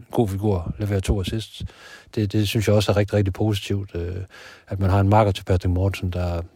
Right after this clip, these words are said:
der også virkelig har sin betydning på holdet. Øh, det havde Tobias Bæk jo også i, øh,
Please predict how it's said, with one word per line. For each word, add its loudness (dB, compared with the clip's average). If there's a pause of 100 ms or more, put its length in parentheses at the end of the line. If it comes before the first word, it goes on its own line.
(140)
der -2
også 0
virkelig 2
har 4
sin -2
betydning 0
på 0
holdet. 4 (640)
Øh, 2 (180)
det -4
havde 4
Tobias -2
Bæk 0
jo 4
også 0
i, 2
øh, -2